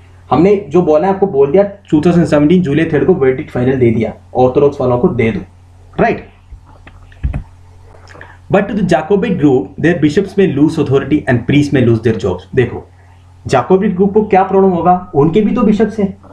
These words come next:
उनके पूरे अथॉरिटी चला जाएगा, क्योंकि ऑर्थोडॉक्स वाले पूरे चर्चेस का कंट्रोल ले रहा है। The Christian church estates in Kerala include, यही मैंने बोला, Christian church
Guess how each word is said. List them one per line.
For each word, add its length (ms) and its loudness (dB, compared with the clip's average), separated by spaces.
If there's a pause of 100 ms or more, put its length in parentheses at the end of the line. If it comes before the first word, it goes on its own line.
(220)
उनके 220 2
पूरे 240 2
अथॉरिटी 300 0
चला 200 2
जाएगा, 260 2
क्योंकि 240 4
ऑर्थोडॉक्स 440 0
वाले 200 2
पूरे 400 0
चर्चेस 340 -2
का 80 -2
कंट्रोल 340 2
ले 80 2
रहा 120 -4
है। 260 -16 (380)
The 100 0
Christian 360 0
church 200 0
estates 420 0
in 160 0
Kerala 400 2
include, 260 0 (160)
यही 180 2
मैंने 220 0
बोला, 360 -2
Christian 360 0
church 360 -2